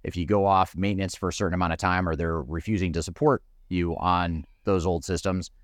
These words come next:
that's okay. It's not the end of the world. It is a risk, but that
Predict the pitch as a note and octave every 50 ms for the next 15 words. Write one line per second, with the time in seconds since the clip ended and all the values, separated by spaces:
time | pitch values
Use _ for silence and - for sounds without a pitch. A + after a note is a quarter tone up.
0 | - - - - F#2+ F#2+ - A#2 G2 - - G#2 C#2+ C2+ - F#2 F#2 F#2 - G2+
1 | G2 F2+ F#2+ F2 F#2 F#2 G2 E2+ C#2 B1+ C#2+ D#2+ D#2+ G2 F#2 F#2 A2 F#2+ F#2+ G#2+
2 | F2 D2+ - - _ - - F#2 E2+ D#2+